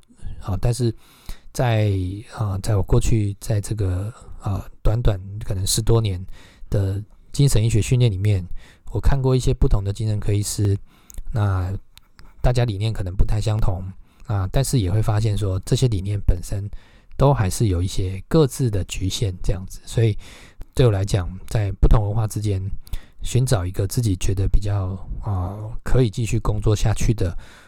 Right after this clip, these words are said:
方式，我觉得这其实是对每一个个别的精神科医师应该是蛮重要的一件事情哈。那但是我觉得这件事情并不太容易被，被讨论哈，因为一旦一个团体要形成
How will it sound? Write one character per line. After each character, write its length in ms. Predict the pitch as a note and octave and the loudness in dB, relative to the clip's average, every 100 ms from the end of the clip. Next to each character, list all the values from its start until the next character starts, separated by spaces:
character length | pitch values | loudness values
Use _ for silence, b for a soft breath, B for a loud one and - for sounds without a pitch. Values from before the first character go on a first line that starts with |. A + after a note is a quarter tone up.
| B | B
方 280 | - A2 A#2+ | -2 0 0
式， 320 | - C#3 G2 G2+ | 0 0 0 0
我 100 | F#2 | 0
觉 140 | - | 2
得 100 | A2+ | 4
这 140 | - | 4
其 220 | G3 - G2+ | 0 0 0
实 60 | |
是 160 | F#2+ A#2 | 2 0
对 220 | - A2+ | 2 0
每 560 | F#2+ F#2+ A#2 A2+ A2 G2 | 0 -6 -6 -4 -2 0
一 40 | |
个 80 | A2+ | 0
个 220 | - D#3+ | 2 4
别 160 | - - | 4 2
的 100 | G2 | -2
精 200 | - A2 | -6 -4
神 100 | G#2 | -2
科 100 | G2+ | -2
医 80 | G2 | -2
师 200 | G2 G#2 | -4 -2
应 160 | B2 | 0
该 180 | C3+ C3 | 2 0
是 260 | B2+ B2 A2 B B B B | 0 0 0 B B B B
蛮 160 | G#2 G2+ | 0 2
重 180 | - A2+ | 2 2
要 140 | G#2+ | 2
的 100 | G2 | 0
一 60 | F2+ | -2
件 180 | G2 | -2
事 160 | F#2 - | -2 -2
情 240 | F#2+ - G2 | -2 -4 -6
哈。 240 | - G#2 - B B B | -4 -4 -6 B B B
那 80 | - | 0
但 120 | C#3 | 2
是 80 | D#3 | 4
我 80 | C3+ | 2
觉 120 | G#2 | 0
得 40 | G#2 | 0
这 120 | A2+ | 0
件 60 | |
事 80 | G#2+ | 0
情 140 | G2+ F2 | -2 0
并 160 | - G#2+ | 0 2
不 80 | G2+ | 2
太 120 | G#2+ | 2
容 180 | G2 F2 | 0 -2
易 60 | |
被， 420 | F2+ G#2+ F#2 F2+ F2+ - | 0 0 0 -6 -8 -2
被 100 | - G2 | 2 4
讨 200 | - - | 4 4
论 220 | G2 F#2+ - | 2 2 -2
哈， 120 | G2+ | -4
因 100 | G2+ | 0
为 160 | G#2+ G2+ - B B B | 2 0 -2 B B B
一 120 | - A2 | -8 0
旦 200 | - A2 | 2 2
一 80 | |
个 80 | A2 | 2
团 300 | A2 G#2+ G#2 | 4 4 4
体 180 | B2 G2 | 2 0
要 140 | G2+ | 0
形 200 | G#2 G2+ | -2 -2
成 220 | G2+ G2 | -2 -2